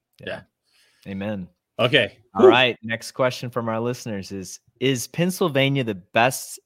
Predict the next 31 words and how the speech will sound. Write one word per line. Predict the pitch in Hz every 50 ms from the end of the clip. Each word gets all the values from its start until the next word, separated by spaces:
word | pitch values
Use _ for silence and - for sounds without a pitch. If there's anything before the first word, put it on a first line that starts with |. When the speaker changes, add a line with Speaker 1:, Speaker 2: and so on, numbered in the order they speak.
| _
Speaker 1:
state | - - - - - 131 120 135 143 - - _ _ _ _ _ _ _
ever?" | 98 98 92 - 98 104 123 180 247 - _ _ _ _ _ _ _ _ _ _ _ _ _ _ _ _ _ _ _ _ _ _ _ _ _ _ _ _
<laughs> | - - - _ - - _ _ - - _ _
Speaker 2:
Well, | 135 143
certainly | 139 - - 208 240 233 208 196 175 156
the | 139 127
best | 120 139 139 147 - -
college | - 151 135 131 120 107 - -
football | 127 117 107 - 117 101 92 87
comes | - - 104 98 95 -
from | - 101 92 -
Speaker 1:
Oh, | 185 190 190 185 175 160
Speaker 2:
Pennsylvania. | 147 170 160 147 143
Speaker 1:
no, | 127
don't | 135 151 165 180 185
even | 180 170 147 147 135
go | - 156 156 143 139
there. | 131 135 135 127 123 117 113 117 127
Speaker 2:
<laughs> |
Speaker 1:
Don't | - 147 147 143 143
even | 135 120 120 120 117
try. | - - 123 117 113 107 101 104 - - -
Uh-uh. | - 113 98 110 113 - 104 - _
Uh-uh. | - - 117 104 - 101 101 101 101 107 - - - - - - - -
Boomer | 120 120 170 185
Speaker 2:
Yeah, | 185 175 165 139 131 127 117 120
Speaker 1:
sooner. | - -
Speaker 2:
and, | 156 156 151 151 147 160 139 -
um, | 147 139 131 127 120 113 110 107 107 117 - _ -
but | 131 147 151
I, | 160 160 160 160